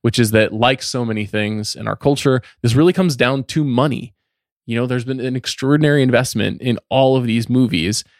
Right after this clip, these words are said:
And if movie theaters can't make their money back and studios can't make their money back on,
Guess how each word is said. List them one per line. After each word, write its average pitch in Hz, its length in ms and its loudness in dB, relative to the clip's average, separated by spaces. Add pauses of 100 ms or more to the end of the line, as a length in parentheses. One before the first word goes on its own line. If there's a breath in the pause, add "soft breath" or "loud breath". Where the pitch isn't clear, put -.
(220)
And 101 500 2 (480)
if 131 160 -2
movie 151 280 4
theaters 143 280 2
can't 143 300 0
make 127 220 0
their 123 160 0
money 131 260 2
back 90 260 2
and 113 120 -4
studios 143 400 0
can't 117 200 -2
make 113 140 -4
their 104 120 -2
money 131 260 0
back 90 360 0
on, 98 400 -4